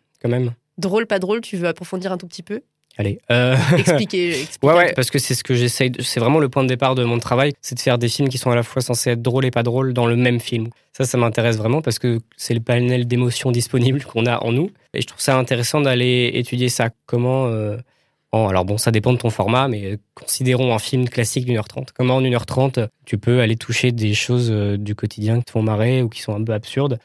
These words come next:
Speaker 1: comme des choses, euh, qui sont parfois soit très touchantes, soit du domaine de l'émotionnel, soit même du domaine du politique. Et il y a aussi un truc où je pense que quand t'as des doses d'humour dans du drame, ça te permet aussi des portes d'entrée bien plus faciles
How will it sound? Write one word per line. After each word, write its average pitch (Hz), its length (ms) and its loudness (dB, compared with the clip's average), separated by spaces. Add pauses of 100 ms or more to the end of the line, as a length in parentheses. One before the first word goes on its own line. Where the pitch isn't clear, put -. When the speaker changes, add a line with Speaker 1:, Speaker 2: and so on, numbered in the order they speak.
(120)
Speaker 1:
comme 120 260 2
des 107 120 0
choses, 120 320 -2
euh, 92 260 -4
qui - 160 -14
sont 90 460 -8
parfois - 240 -6
soit 117 200 -2
très 120 220 -2
touchantes, 131 420 0
soit 113 120 -4
du 110 80 -2
domaine 110 240 0
de 107 80 -2
l'émotionnel, 104 540 -4 (160)
soit 123 120 2
même 131 160 4
du 123 100 2
domaine 117 260 2
du 110 100 0
politique. 117 440 -2
Et 107 40 -2
il 107 40 0
y 113 60 4
a 113 60 4
aussi 120 180 0
un 123 100 2
truc 147 360 -2
où 120 220 2 (180)
je - 80 -20
pense 127 240 0
que - 60 -20 (100)
quand 117 140 -2
t'as 120 120 0
des 120 140 2
doses 147 240 2
d'humour 139 600 2 (140)
dans 127 160 0
du 123 120 -2
drame, 135 360 2
ça 123 160 -2
te - 80 -4
permet 131 280 2
aussi 131 200 -2
des 117 120 0
portes 123 220 2
d'entrée 120 420 -2
bien 131 180 2
plus 131 140 -4
faciles 117 440 -2